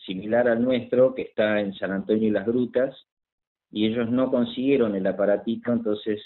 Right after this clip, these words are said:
eh, hace dos fines de semana me pidieron si yo podía ir hasta allá y medirle las antenas.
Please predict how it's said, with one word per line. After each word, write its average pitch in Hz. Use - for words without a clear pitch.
eh, 87
hace 95
dos 110
fines 117
de -
semana 117
me 104
pidieron 107
si -
yo 104
podía 98
ir 101
hasta -
allá 110
y 95
medirle 104
las 90
antenas. 87